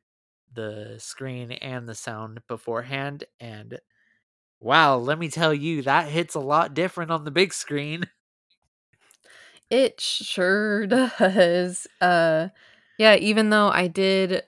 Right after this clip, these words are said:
Speaker 2: see it, uh, I saw the original cut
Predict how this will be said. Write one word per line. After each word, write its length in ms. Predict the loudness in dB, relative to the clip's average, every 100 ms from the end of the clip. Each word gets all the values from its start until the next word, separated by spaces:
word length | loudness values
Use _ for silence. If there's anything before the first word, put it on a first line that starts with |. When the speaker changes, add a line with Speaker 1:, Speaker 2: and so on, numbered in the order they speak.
| _
Speaker 2:
see 380 | -6 -4 0 0
it, 560 | 2 2 0 -4 -14 -14 _ -2
uh, 280 | -2 -2 -6 -4
I 60 | -2
saw 200 | 2 2
the 160 | 0
original 520 | -2 -2 -2 -2 -6
cut 460 | -6 -2 0 -2 -4